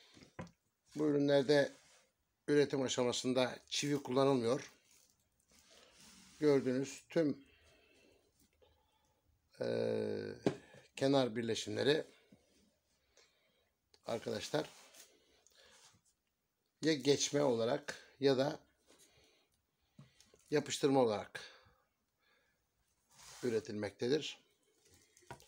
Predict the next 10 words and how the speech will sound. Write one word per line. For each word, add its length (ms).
Ürünler 340
son 260
derece 240
kaliteli, 560
uzun 240
yıllar 380
kullanılabilir, 760
güvenlidir, 680
darbelere 800
dayanıklıdır. 680